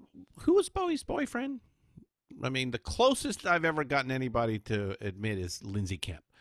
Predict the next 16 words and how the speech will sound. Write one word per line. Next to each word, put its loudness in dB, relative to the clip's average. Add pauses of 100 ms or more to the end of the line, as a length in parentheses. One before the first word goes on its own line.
(300)
is -2
to -4
say, -4
"Well, 8
Lindsay 0
kinda -4
was -18
his -18
boyfriend." -18
No, 4
not 2
really. 0 (320)
Eh, -6
and -4 (140)
he -4
never, 2